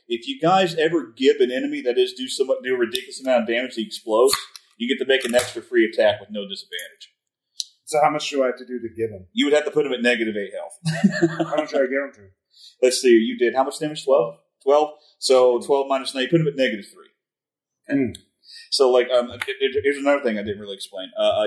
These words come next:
Speaker 1: you, everyone has a stun die.
Speaker 2: Okay.
Speaker 1: Okay? So when you're playing, you can roleplay your attacks here. I mean, like, and really, just pretend like you're playing the Quake game here. You,
Speaker 2: Yeah.
Speaker 1: if you tell me that, like, yeah, you know, I wanna try to bounce a grenade off this,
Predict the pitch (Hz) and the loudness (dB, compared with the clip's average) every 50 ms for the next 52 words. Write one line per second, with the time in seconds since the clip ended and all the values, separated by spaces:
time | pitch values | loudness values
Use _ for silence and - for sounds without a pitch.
0 | 104 113 131 131 - 135 143 185 214 208 180 170 165 165 - - - - - - | -2 -4 -6 -2 0 4 4 6 4 4 4 4 2 2 2 -2 -6 -4 0 0
1 | 139 139 139 - - 104 87 - - - - - - _ _ _ _ _ - 131 | 0 0 0 -4 -8 -8 -6 -6 -6 -8 -12 -18 -20 _ _ _ _ _ -4 0
2 | 139 160 160 - 107 107 - 123 123 123 123 - - _ - - 127 127 123 - | 2 2 2 0 -2 0 2 2 2 2 0 -6 -14 _ -4 -2 -2 0 2 2
3 | 185 190 196 190 190 - - 165 190 185 151 123 117 - 110 107 190 156 - 120 | 2 4 2 2 0 0 0 0 2 2 2 0 -2 -4 -4 -2 -4 -4 0 2
4 | 139 160 180 - - 147 131 120 117 107 104 104 - - 131 139 139 135 - - | 4 4 4 2 2 2 2 2 2 0 -4 -6 -4 0 0 0 0 -2 -4 -10
5 | 98 87 87 - 110 110 110 110 113 113 110 104 107 - 135 175 226 220 165 165 | -14 -14 -12 -8 -6 -6 -6 -4 -6 -6 -2 -2 -2 2 4 4 4 4 2 0
6 | 196 214 - - 247 - - 214 208 196 196 170 160 160 156 147 143 - - 143 | -2 -6 -10 -12 -14 -6 -4 -4 -4 -2 0 0 0 0 -2 -6 -14 -10 -6 -4
7 | 139 127 120 110 110 - - 120 117 113 110 101 104 95 90 95 92 95 107 117 | -2 -2 -2 -4 -6 -6 -2 -2 -2 -2 -4 -8 -14 -18 -18 -20 -20 -18 -8 -4
8 | 139 131 120 113 104 - 113 190 220 214 - - 190 180 170 165 151 156 139 135 | -4 -2 -2 -2 -4 -4 -6 -8 -8 -4 -2 0 2 2 2 0 -2 -4 -2 0
9 | 131 127 123 120 135 123 113 104 - - _ _ _ _ _ 135 123 123 123 120 | -2 -2 0 0 2 2 2 2 0 -4 _ _ _ _ _ -4 0 2 4 4
10 | 120 131 139 135 127 123 110 135 127 127 120 - 117 - 120 117 117 113 107 117 | 4 4 2 2 0 -2 -2 0 0 0 0 0 -2 -2 -2 -2 -4 -6 -8 -6
11 | 113 113 113 113 110 110 110 113 110 - - 117 110 - - - | -6 -6 -6 -4 -2 0 2 2 0 0 -4 -8 -10 -10 -12 -14